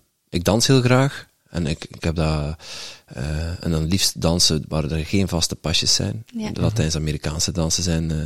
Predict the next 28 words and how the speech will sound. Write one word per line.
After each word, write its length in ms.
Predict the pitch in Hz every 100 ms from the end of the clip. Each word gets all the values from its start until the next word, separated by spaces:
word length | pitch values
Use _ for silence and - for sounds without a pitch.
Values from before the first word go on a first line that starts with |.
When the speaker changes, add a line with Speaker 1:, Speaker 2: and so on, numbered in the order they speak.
| 82
Speaker 1:
zijn 260 | - 90 85
zo 100 | 87
opgebouwd. 640 | - - 90 92 101 - - -
Speaker 2:
Ja. 120 | 214 208 - - 110
Speaker 1:
Dat 200 | 95 90
je, 340 | 82 82 80 80
dat 100 | 82
je 80 | 78
lekker 300 | - 87 -
kunt 160 | 85
freestylen. 720 | - 87 95 - 113 120 135 - _ _ _ _ _
Ik 120 | - 92
dans 160 | 90
wel 120 | 110 107
graag 260 | 104 98
met 160 | 98 90
een 100 | 87
partner, 320 | 82 80 - 69
ik 60 |
dans 220 | 85 82
wel 120 | - 87
graag 200 | 87 85
met 140 | 76
twee. 360 | - 73 71 87 _
Speaker 2:
Mhm. 240 | - 87 80
Speaker 1:
Die 140 | 80
verbondenheid. 800 | 80 76 80 87 85 85 80 - - _ _ _ _ _
Eh, 160 | -